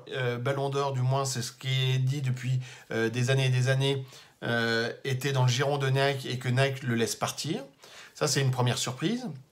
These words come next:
Une deuxième surprise, c'est de voir revenir Puma dans la boucle et le tout,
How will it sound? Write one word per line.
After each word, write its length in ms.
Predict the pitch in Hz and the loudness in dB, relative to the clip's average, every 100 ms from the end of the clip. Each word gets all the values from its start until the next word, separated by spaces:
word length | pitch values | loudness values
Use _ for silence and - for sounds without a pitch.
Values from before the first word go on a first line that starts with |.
| _ _ _ _ _ | _ _ _ _ _
Une 60 | 135 | -2
deuxième 260 | 139 165 | 4 4
surprise, 680 | 165 156 - 175 180 147 117 - - - - 139 | 4 0 0 0 2 2 0 -2 -14 -16 -14 -4
c'est 260 | 131 139 | 0 2
de 100 | 135 | 2
voir 540 | 135 123 147 143 120 120 | 0 2 4 4 4 6
revenir 720 | 160 156 160 170 135 123 123 | 6 6 4 6 4 0 0
Puma 560 | 147 143 143 139 117 | -4 2 4 6 4
dans 120 | 113 117 | 2 -2
la 120 | 117 | -2
boucle 280 | 185 - 160 | -4 -2 0
et 100 | 147 | 6
le 160 | 165 | 6
tout, 440 | 160 - 226 311 | 6 -2 -2 -2